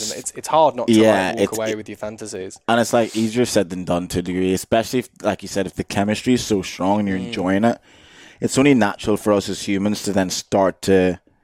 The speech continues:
Speaker 2: Fantasize
Speaker 1: fantasize and,
Speaker 2: and, yeah.
Speaker 1: and create some sort of weird ass future with this person. But, like, again, it's one of those things, whenever you've done the work on yourself, that you always have to keep checking back in.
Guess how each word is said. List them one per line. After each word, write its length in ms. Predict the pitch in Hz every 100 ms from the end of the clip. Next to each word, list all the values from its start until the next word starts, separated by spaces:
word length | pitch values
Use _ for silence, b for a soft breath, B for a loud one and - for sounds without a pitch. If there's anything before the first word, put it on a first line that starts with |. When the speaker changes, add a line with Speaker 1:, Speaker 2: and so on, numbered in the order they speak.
| b b b b _ -
Speaker 2:
Fantasize 540 | 117 117 113 113 110
Speaker 1:
fantasize 800 | 110 107 107 107 101 104 104 104
and, 100 | 95
Speaker 2:
and, 60 | 90
yeah. 60 |
Speaker 1:
and 180 | 98 95
create 400 | - 113 107 101
some 200 | - 104
sort 240 | - 110 101
of 100 | 90
weird 360 | 90 101 98
ass 240 | 95 95 -
future 500 | - 107 98 - 107
with 180 | 101 90
this 100 | 92
person. 480 | - 98 - 127 175 b b b b -
But, 100 | 117
like, 220 | 110 104 -
again, 340 | 98 107 98
it's 220 | 90 98 110
one 120 | 110
of 60 |
those 200 | 107 98
things, 260 | - 101 92
whenever 240 | 98 98
you've 260 | 95 92 80
done 380 | 98 98 95 80 -
the 80 |
work 280 | 95 98 92
on 80 | 90
yourself, 540 | 82 - 95 95 101
that 120 | - 98
you 100 | 95
always 340 | 92 92 92 -
have 180 | 90
to 80 | -
keep 220 | - 92
checking 400 | - 98 87 95
back 240 | 90 82 87
in. 240 | 82 85